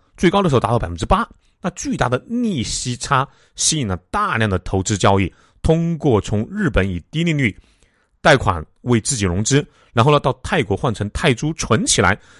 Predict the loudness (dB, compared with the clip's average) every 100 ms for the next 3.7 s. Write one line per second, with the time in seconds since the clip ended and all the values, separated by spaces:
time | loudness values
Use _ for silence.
0 | -12 -6 0 2 2 2 0 0 -2 -2
1 | -6 -6 -2 -2 0 0 0 -2 -4 -6
2 | _ _ -4 -2 -2 -4 -2 -2 -2 -4
3 | -4 -2 -2 -4 -6 -6